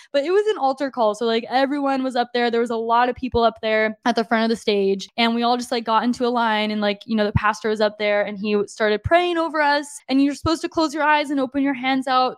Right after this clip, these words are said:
to, like, to receive God. And I was doing that. And I'm like, "Okay, I'm waiting for something. Like, what am I gonna feel?" The pastor was praying up on the stage and I'm still here sitting here like, "I don't, what am I doing? Am I gonna feel something?" And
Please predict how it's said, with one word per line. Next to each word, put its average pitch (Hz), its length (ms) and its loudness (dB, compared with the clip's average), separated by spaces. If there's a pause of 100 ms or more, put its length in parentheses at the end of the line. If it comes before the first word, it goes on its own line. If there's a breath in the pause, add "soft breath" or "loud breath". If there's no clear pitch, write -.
(100)
to, - 40 -12
like, 220 380 0
to - 140 -2
receive 247 360 0
God. 233 300 0
And 226 100 -6
I 226 60 -4
was 226 140 -6
doing 254 240 -2
that. 247 160 2
And 240 100 0
I'm 233 100 -2
like, 233 220 0 (160)
"Okay, 247 220 -4
I'm 233 180 2
waiting 262 380 2
for 285 100 -6
something. 269 460 0
Like, 240 140 -2
what 226 140 -2
am 247 120 0
I 240 80 0
gonna 233 160 0
feel?" 285 520 2
The - 280 -14
pastor 233 240 -4
was 220 120 0
praying 330 320 2
up 302 140 0
on 302 80 -2
the 294 80 0
stage 277 500 0
and 247 120 -4
I'm 233 100 0
still 285 280 -2
here 277 260 -2
sitting 254 300 0
here 262 160 0
like, 240 280 0 (160)
"I 240 40 -2
don't, 254 260 0
what 247 120 -2
am 262 160 2
I 247 100 0
doing? 277 440 0
Am 247 80 -2
I 233 80 -4
gonna 226 180 -4
feel 269 240 -2
something?" 247 540 0
And 240 100 0